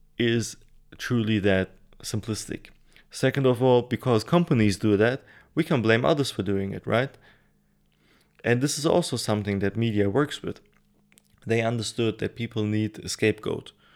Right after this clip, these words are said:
And this is what they're doing with the industry. Not, the industry doesn't care. It's not like they're saying, "Oh, why are you blaming us? We're just producing the goods for the people to consume." Obviously, it is because of that.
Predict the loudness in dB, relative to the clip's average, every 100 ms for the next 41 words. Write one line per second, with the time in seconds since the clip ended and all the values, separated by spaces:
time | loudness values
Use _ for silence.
0 | -20 -20 -20 _ -10 -4 -2 -2 -4 -2
1 | -2 0 0 2 2 0 -2 -4 -4 -2
2 | -4 -8 -12 -16 _ _ -2 -2 -2 -10
3 | _ _ _ _ -20 -14 -8 2 4 4
4 | 2 2 4 6 6 2 2 2 2 0
5 | -4 0 -2 -2 -4 -4 -6 -8 -2 0
6 | 2 0 0 0 2 0 0 2 2 2
7 | -2 -2 -2 -4 -4 -8 -4 -4 -2 -4
8 | -2 -2 -2 -4 -6 -4 -6 -6 -8 -8
9 | -6 -6 -6 -8 -8 0 0 2 -4 -2
10 | -2 0 0 -2 -6 -4 -4 -4 -6 -8
11 | -8